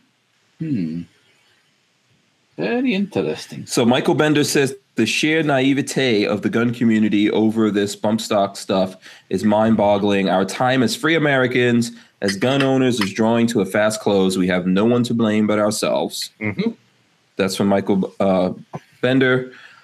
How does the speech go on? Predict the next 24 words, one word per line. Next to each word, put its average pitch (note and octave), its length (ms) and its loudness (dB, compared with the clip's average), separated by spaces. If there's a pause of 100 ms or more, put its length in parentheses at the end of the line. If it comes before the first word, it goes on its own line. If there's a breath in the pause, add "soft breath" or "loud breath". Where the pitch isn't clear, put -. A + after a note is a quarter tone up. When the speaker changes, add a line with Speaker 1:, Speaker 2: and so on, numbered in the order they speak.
(340 loud breath)
Speaker 2:
Uh, G#2+ 320 -6
let's A2+ 120 -4
see A2+ 160 -2
who G#2 120 2
else G2 160 0
we G2+ 80 -2
got. F2 160 0
Stephen A#2 320 2
Hyatt's C3 400 2
here. G#2 220 0
Black A2 240 0
Sword A#2+ 280 0
Shinobi, A#2 560 2
Chris G2 200 -4
Bullis, G#2+ 400 -2
Rabbit G#2+ 320 0
zero G#2+ 180 0
three G#2+ 240 -2
one G#2 180 0
seven, C3+ 520 -2
Imposter. C3 840 -2 (800)
Also, C3 800 2
um, G2 720 0 (1160)
uh, D#2+ 680 -8